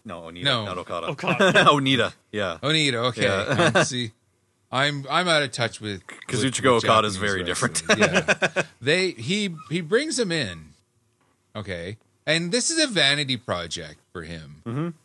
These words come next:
Speaker 2: because the whole idea is just to bring him in just so he can get the snot beaten out of him.
Speaker 1: Mm-hmm.
Speaker 2: Paid thousands of dollars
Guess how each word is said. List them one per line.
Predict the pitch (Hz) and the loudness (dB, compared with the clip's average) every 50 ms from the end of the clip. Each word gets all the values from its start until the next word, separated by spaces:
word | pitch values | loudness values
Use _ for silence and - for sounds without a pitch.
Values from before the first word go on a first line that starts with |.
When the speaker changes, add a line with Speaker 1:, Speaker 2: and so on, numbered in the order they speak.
| _ | _
Speaker 2:
because | - 123 - 151 147 131 | -12 -4 -2 -2 0 0
the | 143 139 | 0 0
whole | 131 160 190 214 214 | 0 0 0 0 0
idea | 196 190 185 185 175 170 170 165 165 160 151 | 0 0 0 -2 -2 0 0 0 0 -2 -2
is | 151 135 | -4 -6
just | - - 147 - | -8 -10 -10 -10
to | - 123 | -10 -10
bring | 107 98 127 143 165 180 170 | -8 -4 -2 -2 -2 -2 -2
him | 165 170 165 160 143 131 | -4 -4 -6 -6 -4 -4
in | 117 113 117 117 117 110 | -4 -4 -4 -4 -6 -8
just | 104 - 147 147 - | -8 -8 -8 -8 -6
so | 208 180 | -6 -6
he | 160 156 143 | -6 -6 -6
can | 147 143 | -8 -8
get | 135 139 135 - | -8 -8 -8 -8
the | 120 98 | -8 -8
snot | - - - 147 143 143 151 156 113 101 107 | -6 -6 -6 -4 -2 -2 -2 -2 -6 -8 -8
beaten | 120 117 113 107 98 | -8 -8 -6 -8 -10
out | 98 87 87 85 | -12 -12 -12 -14
of | 80 78 | -14 -16
him. | 80 82 80 101 | -16 -16 -14 -12
Speaker 1:
Mm-hmm. | 113 101 101 101 98 98 127 160 165 - _ _ - | -10 -8 -6 -6 -6 -6 -6 -8 -10 -12 _ _ -4
Speaker 2:
Paid | - 156 160 160 160 156 143 120 101 | -2 0 2 2 0 0 -2 -4 -10
thousands | - - - - 139 143 170 208 240 247 247 220 226 226 220 202 202 | -16 -10 -4 0 2 2 4 4 4 2 0 0 -2 -2 -2 -2 -2
of | 196 170 151 | -4 -2 -2
dollars | 156 151 143 143 147 139 117 95 90 87 85 85 95 131 170 202 - - - - - | 0 0 2 2 2 0 -2 -4 -6 -8 -8 -8 -8 -8 -8 -8 -6 -6 -6 -8 -10